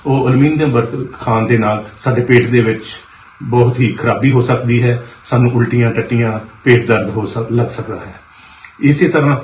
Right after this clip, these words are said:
ਜਿਹੜੀ ਸੋਨ ਪਾਪੜੀ ਹੈ, ਉਹ ਵੀ ਅੱਛੀ ਦੁਕਾਨ ਤੋਂ ਖਰੀਦ-, ਖਰੀਦੋ। ਕਿਉਂਕਿ ਅੱਜ ਕੱਲ੍ਹ ਜੋ ਸਪਲਾਈ ਹੋਣੀ ਹੈ ਸੋਨ ਪਾਪੜੀ, ਉਹ ਮੈਦਾ ਅਤੇ ਉਹਦੇ ਵਿੱਚ ਰੰਗ ਪਾ ਕੇ, ਥੋੜ੍ਹਾ ਜਿਹਾ ਬੇਸਨ ਪਾ ਕੇ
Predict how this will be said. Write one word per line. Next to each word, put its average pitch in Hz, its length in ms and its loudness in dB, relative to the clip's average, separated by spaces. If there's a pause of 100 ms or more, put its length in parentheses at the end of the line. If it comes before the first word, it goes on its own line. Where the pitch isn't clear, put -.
(180)
ਜਿਹੜੀ 131 180 2
ਸੋਨ 135 280 0
ਪਾਪੜੀ 123 400 2
ਹੈ, 113 260 0
ਉਹ 131 80 0
ਵੀ 147 180 0
ਅੱਛੀ 135 200 0
ਦੁਕਾਨ 120 300 0
ਤੋਂ 123 120 -2
ਖਰੀਦ-, 120 400 -2 (180)
ਖਰੀਦੋ। 117 520 0 (360)
ਕਿਉਂਕਿ 143 300 2
ਅੱਜ 127 140 0
ਕੱਲ੍ਹ 135 200 2
ਜੋ 127 120 4
ਸਪਲਾਈ 123 400 4
ਹੋਣੀ 120 280 2
ਹੈ 120 80 4
ਸੋਨ 120 220 0
ਪਾਪੜੀ, 117 320 0
ਉਹ 123 140 4
ਮੈਦਾ 117 540 0 (200)
ਅਤੇ 120 120 0
ਉਹਦੇ 120 140 4
ਵਿੱਚ 120 180 2
ਰੰਗ 110 180 0
ਪਾ 113 220 -2
ਕੇ, 120 160 0
ਥੋੜ੍ਹਾ 131 220 0
ਜਿਹਾ 117 140 2
ਬੇਸਨ 117 340 -2
ਪਾ 113 160 -2
ਕੇ 110 240 -6